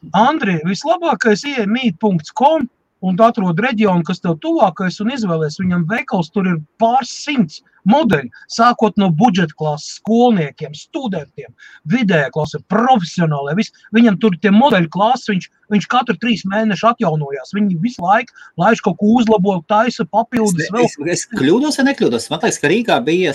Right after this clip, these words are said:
Speaker 2: ā, oficiālais Mi dealers kaut kāds.
Speaker 1: Jā, ir tā, ka Bita un,
Speaker 2: Bija.
Speaker 1: ā, Tele
Speaker 2: Bija,
Speaker 1: divi.
Speaker 2: bija.
Speaker 1: Viņam
Speaker 2: Jā.
Speaker 1: arī tur viņam ir. Var, var, var.
Speaker 2: Bija, bija kaut kāds veikals, man tā liekas, valsts
Speaker 1: Nu,
Speaker 2: speciālais.
Speaker 1: Polijā un Lietuvā to-, Lietuvā toču ne ir.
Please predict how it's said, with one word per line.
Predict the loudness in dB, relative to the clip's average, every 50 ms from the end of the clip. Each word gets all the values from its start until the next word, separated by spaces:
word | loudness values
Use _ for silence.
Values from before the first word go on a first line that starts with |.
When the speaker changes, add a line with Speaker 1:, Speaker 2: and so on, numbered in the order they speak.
| -6 -10 -8
Speaker 2:
ā, | -6 -2 0 0 2 2 2 0 0 -2 -2
oficiālais | -4 -4 -6 -6 -4 -2 0 0 0 0 -2 -4 -6 -8 -12
Mi | -12 -8 -6 -6 -6
dealers | -4 -4 -4 -4 -4 -4 -6 -6 -10 -14
kaut | _ -12 -12 -12 -10
kāds. | -12 -12 -12 -12 -16 -18 -18 _ _ _
Speaker 1:
Jā, | -4 2 4 4 4 4
ir | 2 0 0
tā, | -2 -4 -4
ka | -2 0
Bita | 0 2 2 2 2 2
un, | 2 4 4
Speaker 2:
Bija. | 2 2 2 2 0 0 0
Speaker 1:
ā, | -2 -4 _ -10 -18
Tele | _ -2 2 2 4 4
Speaker 2:
Bija, | 2 2
Speaker 1:
divi. | 0 0 0
Speaker 2:
bija. | -2 -4 _ _ _ _ _ _ _ _ _ _ _ _ -4
Speaker 1:
Viņam | 0 2 2 2 2 2
Speaker 2:
Jā. | 2 0
Speaker 1:
arī | 0 -2 -6
tur | -6 -8 -12
viņam | -12 _ _ _ -20 -20 _ -18
ir. | _
Var, | -6 -4 -4 -4 -2
var, | -6 -6 -6
var. | -2 0
Speaker 2:
Bija, | 0 0 0
bija | 2 0 0 0 2
kaut | -2 -2 -2
kāds | -2 -4 -4 -4
veikals, | -4 -4 -4 -4 -6 -8 -10
man | -14 -12
tā | -10 -10 -10
liekas, | -10 -10 -12 -14 -14
valsts | -12 -12 -12 -14 -16 -14
Speaker 1:
Nu, | -12
Speaker 2:
speciālais. | -14 -12 -8 0 2 4 4 6 6 6 4 4 2 0
Speaker 1:
Polijā | -2 -2 0 0 0 2 2 2 2
un | 2 2 0
Lietuvā | -2 -4 -4 -4 -2 0 0 -2
to-, | -2 -4 -4 -2 0
Lietuvā | 2 2 2 2 0 0 0 0 0
toču | 0 -4 -8 -8 -8 -6 -6 -6
ne | -6 -8
ir. | -12 -18